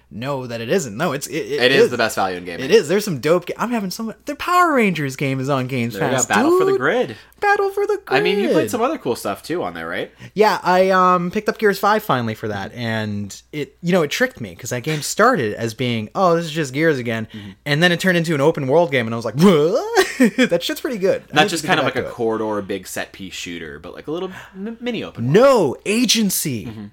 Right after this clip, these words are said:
Speaker 1: in a Gears, dude.
Speaker 2: That's
Speaker 1: You, you
Speaker 2: crazy.
Speaker 1: get to choose where to go and take on little subquests and stuff. I mean, it, it's, it's not like, um, G T A open world,
Speaker 2: Mm-hmm.
Speaker 1: right? It, it's, it's reined in,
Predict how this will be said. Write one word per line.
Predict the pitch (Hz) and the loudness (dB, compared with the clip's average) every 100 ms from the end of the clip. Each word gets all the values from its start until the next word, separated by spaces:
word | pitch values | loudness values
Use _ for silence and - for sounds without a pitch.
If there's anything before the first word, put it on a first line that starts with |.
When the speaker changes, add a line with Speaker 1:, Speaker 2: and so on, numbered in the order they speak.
| _ | _
Speaker 1:
in | 208 196 | 0 2
a | 190 | 0
Gears, | - 175 247 269 185 127 - | -6 -2 2 4 4 0 0
dude. | 160 220 254 | 2 2 0
Speaker 2:
That's | 185 | -4
Speaker 1:
You, | 175 | -4
you | |
Speaker 2:
crazy. | 127 180 | -2 0
Speaker 1:
get | 208 | -2
to | 220 | -2
choose | - 233 214 | -2 0 -2
where | 151 175 196 | 2 2 2
to | |
go | 180 185 202 | 2 2 2
and | 185 | -2
take | 185 180 | -2 0
on | 175 | 0
little | 180 160 | -2 -4
subquests | - 175 214 - 95 - - | -2 -2 -2 -6 -8 -8 -14
and | 78 | -14
stuff. | - - | -10 -2
I | 196 | 2
mean, | 226 | 2
it, | 220 | 2
it's, | 196 - | -2 -4
it's | 180 240 | -8 -4
not | 262 | 0
like, | 226 180 170 | 2 2 2
um, | 156 127 117 107 104 | 2 2 0 -2 -2
G | 175 180 | -2 0
T | 175 151 | 2 4
A | 127 | 4
open | 101 92 80 | 0 -4 -10
world, | 78 110 | -10 -8
Speaker 2:
Mm-hmm. | 104 | -2
Speaker 1:
right? | 135 156 | 0 0
It, | 110 | -2
it's, | 123 - | -6 -6
it's | 139 | -4
reined | 147 180 165 131 | 0 2 2 0
in, | 131 101 95 | 0 -2 -6